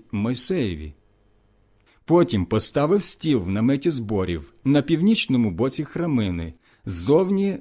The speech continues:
завіси, і порозкладав на ньому хліби в порядку перед Господом, як велів Господь Мойсеєві. Поставив також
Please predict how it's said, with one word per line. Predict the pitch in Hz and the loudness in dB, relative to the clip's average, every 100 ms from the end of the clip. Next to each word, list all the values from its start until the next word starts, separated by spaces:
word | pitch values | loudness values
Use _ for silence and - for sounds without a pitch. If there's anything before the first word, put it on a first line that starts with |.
| - | -8
завіси, | 101 147 131 92 - - 76 - _ _ _ _ _ _ | -6 -4 -2 -4 -4 -8 -10 -14 _ _ _ _ _ _
і | 156 | 2
порозкладав | 135 160 147 - 139 131 160 143 | 4 4 4 2 2 4 4 4
на | 127 | 4
ньому | 135 135 135 | 4 4 2
хліби | 135 175 165 123 101 90 - | 2 2 2 2 2 0 -6
в | 101 92 | -10 -6
порядку | - 110 190 208 - 87 | -2 0 0 -4 -4 -6
перед | - 131 160 | -2 -2 0
Господом, | 131 139 113 - 156 190 202 - _ | 0 0 0 -4 -2 -2 -4 -8 _
як | 113 160 170 | 0 0 2
велів | 196 220 135 180 131 | 2 4 4 4 2
Господь | 101 - - 104 98 | -2 -4 -4 -4 -2
Мойсеєві. | 123 175 - 120 90 80 78 - _ _ _ _ _ _ | -2 -2 -2 -2 -4 -6 -12 -14 _ _ _ _ _ _
Поставив | - - - 101 127 160 | -2 -2 0 0 2 0
також | 151 135 143 160 143 | -2 -2 0 0 -2